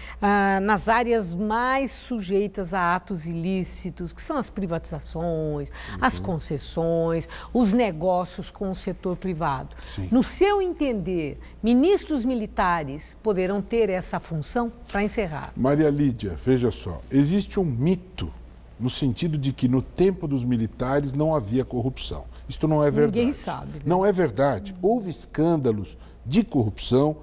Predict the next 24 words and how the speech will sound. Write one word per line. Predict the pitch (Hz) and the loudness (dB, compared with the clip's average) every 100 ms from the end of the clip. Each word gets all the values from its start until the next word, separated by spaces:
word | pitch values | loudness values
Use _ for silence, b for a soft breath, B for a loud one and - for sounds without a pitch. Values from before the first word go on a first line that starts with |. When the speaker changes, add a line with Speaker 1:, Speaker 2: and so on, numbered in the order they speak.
| B B | B B
Speaker 2:
no | 135 143 | -4 2
período | 147 120 120 117 | 4 6 4 4
militar, | 165 190 214 247 | 0 2 0 0
como | 285 | -2
o | 285 | -2
escândalo | - 190 185 190 | 0 2 4 2
Coroa | - 170 151 | 2 2 2
Brastel, | 143 143 - - 120 | 2 -2 -4 -4 -4
por | - 165 | -2 0
exemplo, | 139 87 78 - b b | 0 -2 -10 -16 b b
e | 214 208 | 4 6
outros. | 175 139 113 - 82 - - B B B B B - | 6 4 -2 -12 -16 -18 -20 B B B B B 0
Os | 262 | 4
militares, | 247 214 135 - 139 175 143 - | 6 4 4 2 2 4 0 -2
como | 139 147 | 0 0
quaisquer | - 170 156 - 220 220 | 0 -2 -2 0 0 0
cidadãos, | - 139 107 90 110 123 117 | -2 0 2 4 4 2 -2
podem | - 160 185 196 160 147 | -4 2 2 2 -2 -4
exercer | 123 117 - | -2 -2 0
a | 120 | -2
fun-, | - 110 | -2 -8
função | - 117 104 107 | -6 -6 -4 -6
de | 95 | -4
ministro, | 95 101 123 120 - | -4 2 2 0 -8